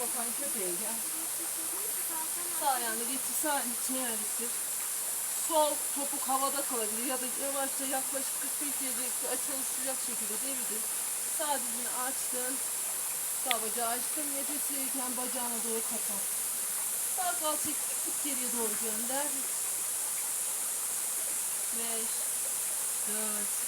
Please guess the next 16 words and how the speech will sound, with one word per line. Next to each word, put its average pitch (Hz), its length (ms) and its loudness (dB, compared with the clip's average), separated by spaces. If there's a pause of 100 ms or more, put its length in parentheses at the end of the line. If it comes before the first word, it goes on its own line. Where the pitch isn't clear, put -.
(800)
üç, 202 280 0 (1040)
iki 240 300 0 (1400)
ve 214 80 0 (140)
bir. 302 180 0 (720)
Elleri 277 240 2
ortaya 247 460 2
doğru 180 240 0
yürüt. 226 240 0 (500)
Ayaklar 269 500 2
birbirine 269 360 0
doğru 240 180 0
döndü. 226 220 0
Ayakların 269 540 2
iç - 160 0
kenarı 254 360 0 (880)
birbirine 269 320 0